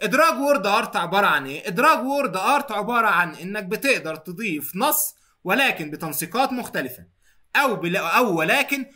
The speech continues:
ببعض التنسيقات إنك أنت تقدر تضيفها خاصة بيك. طب زي إيه؟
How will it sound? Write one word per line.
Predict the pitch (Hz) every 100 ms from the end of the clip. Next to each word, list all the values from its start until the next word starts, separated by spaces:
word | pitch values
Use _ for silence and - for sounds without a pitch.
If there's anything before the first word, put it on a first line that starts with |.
| _
ببعض | 151 165 226 220 165
التنسيقات | - 196 185 196 190 233 277 269
إنك | 170 170 208
أنت | 262 175
تقدر | 175 262 214 175 165
تضيفها | - 202 269 - 285 294 - -
خاصة | - 254 262 262
بيك. | 208 131 - - _ _ -
طب | 123
زي | 139 277 254
إيه؟ | 170 170 175